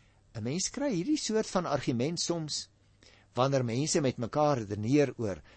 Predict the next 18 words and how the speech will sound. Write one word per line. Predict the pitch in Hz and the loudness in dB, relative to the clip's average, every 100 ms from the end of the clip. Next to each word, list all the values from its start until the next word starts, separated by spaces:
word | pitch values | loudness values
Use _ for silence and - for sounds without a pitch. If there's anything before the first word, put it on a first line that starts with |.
| - | -16
grootdoop | - 143 175 147 127 113 95 | -2 6 8 8 4 2 -2
of | - | -4
kinderdoop, | - 190 175 113 107 - - - - - - | 2 4 4 2 -2 -6 -18 -20 -20 -20 -4
of | - 147 - - - - | 4 4 2 -10 -18 -6
die | 135 127 | 2 2
nagmaal | 117 165 - 185 170 | 4 0 2 4 4
gebruik, | 139 113 120 139 - - - _ - | 2 0 2 2 -2 -20 -20 _ 2
almal | 170 190 165 | 6 6 4
sit | - 156 | 2 0
aan | 135 127 | 0 0
die | |
tafel | - 156 143 - 113 98 - - - - | 2 2 2 2 -2 -2 -8 -20 -12 -6
en | 120 | -2
almal | 135 165 165 | 0 2 4
drink | 135 127 | 4 2
uit | 117 | -2
een | 180 151 117 | 0 0 2
beker, | 131 139 131 113 | 4 4 4 -2